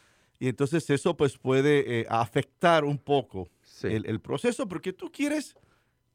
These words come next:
Speaker 1: tú quieres una comunidad que pueda entender en su mayor parte lo que envuelve
Speaker 2: Ujú.
Speaker 1: este proceso de renovar mi iglesia. Tú quieres una comunidad que reciba la información, que la pueda entender y digerir, porque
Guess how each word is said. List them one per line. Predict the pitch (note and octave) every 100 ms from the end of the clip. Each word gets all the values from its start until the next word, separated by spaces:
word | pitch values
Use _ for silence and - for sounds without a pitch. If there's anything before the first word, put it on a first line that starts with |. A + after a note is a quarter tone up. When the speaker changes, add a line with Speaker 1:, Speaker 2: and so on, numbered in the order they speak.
| _ _
Speaker 1:
tú | F#3 -
quieres | A3+ A#3+
una | G3+ F#3
comunidad | - E3 D3 B2+ A#2+ B2 C#3 - _ _ _ _ -
que | C#3+
pueda | - D#3+ G#3
entender | A3 - D#3+ C3 C#3 -
en | F#2+ F2+
su | F2
mayor | D2+ D#2+ A#2 -
parte | G#2+ - - - _ _ _ _ _ _ _ _
lo | B2 B2+
que | C3+
envuelve | B2+ C3 F3 C3+ F#2+ - _ -
Speaker 2:
Ujú. | A2
Speaker 1:
este | G2+
proceso | B2+ C3 B2+ B2 C#3
de | A#2
renovar | G#2+ G2 G2+ G2
mi | E2
iglesia. | D#2+ G#2
Tú | G2 C3
quieres | E3 F3
una | F3+ D#3
comunidad | - C3+ A#2+ A#2+ C#3
que | -
reciba | A#2+ A#2 - G#3 A3+
la | E3
información, | B2 B2 G#2+ G2+ - D3
que | C3+
la | A2 G2
pueda | C3+
entender | E3+ D3+ C3 D3
y |
digerir, | D3 B2 A2 F#3 G3+
porque | C3+ A2+ A2+